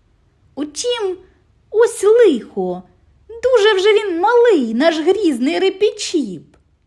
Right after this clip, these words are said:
Боюсь, він наших ворогів не налякає, а радше насмішить. І вже тоді точно можна не розраховувати на те, що Мірас прийме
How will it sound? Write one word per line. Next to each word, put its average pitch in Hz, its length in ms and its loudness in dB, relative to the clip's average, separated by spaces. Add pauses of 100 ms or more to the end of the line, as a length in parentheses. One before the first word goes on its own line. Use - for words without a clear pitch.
(340)
Боюсь, 466 440 -2
він 381 240 -4
наших 440 400 -6
ворогів 403 500 -2
не 415 160 -8
налякає, 427 1040 -4 (540)
а 392 120 2
радше 494 340 -2 (120)
насмішить. 494 1000 -8 (500)
І 226 140 -10
вже 349 220 -4
тоді 349 720 -4 (440)
точно 226 480 -4
можна 262 380 -2
не 277 120 0
розраховувати 294 1080 0
на 233 140 -2
те, 226 580 -2 (480)
що - 340 -4
Мірас 415 600 0
прийме 415 440 0